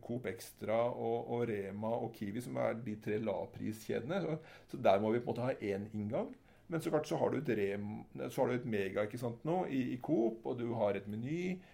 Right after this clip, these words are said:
i Norgesgruppen, som, ja, på en måte så, så dekker de litt det samme supermarkedsbehovet, men de har jo også behov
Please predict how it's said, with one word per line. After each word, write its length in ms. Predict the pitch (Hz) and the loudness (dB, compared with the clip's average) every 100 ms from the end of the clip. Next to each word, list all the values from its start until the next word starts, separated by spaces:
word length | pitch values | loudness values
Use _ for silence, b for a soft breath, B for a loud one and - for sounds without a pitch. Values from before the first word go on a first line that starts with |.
| B - | B -4
i 80 | |
Norgesgruppen, 720 | 135 127 110 113 110 - 233 247 B B B | 0 0 0 -4 0 2 0 -2 B B B
som, 320 | - 165 156 - - - - | 4 4 4 -2 -14 -16 -6
ja, 220 | 147 143 170 | 6 6 6
på 140 | 175 170 | 4 2
en 100 | 120 | 2
måte 240 | 117 - | -2 -2
så, 140 | - 160 | -4 -4
så 160 | - | -4
dekker 380 | 151 151 - 143 | -2 -2 0 0
de 80 | 113 123 | 0 -2
litt 160 | 123 | -4
det 80 | - | -2
samme 240 | 143 107 110 | -2 -2 -4
supermarkedsbehovet, 1120 | 107 107 104 101 110 - 110 113 160 233 - B B - | -6 -4 -6 -6 -8 -6 -6 -2 0 -2 -4 B B -6
men 120 | 135 | -2
de 80 | 123 - - | 0 0 0
har 140 | 156 | 0
jo 80 | 113 | 0
også 180 | - 139 | -2 -2
behov 300 | 220 160 | 0 2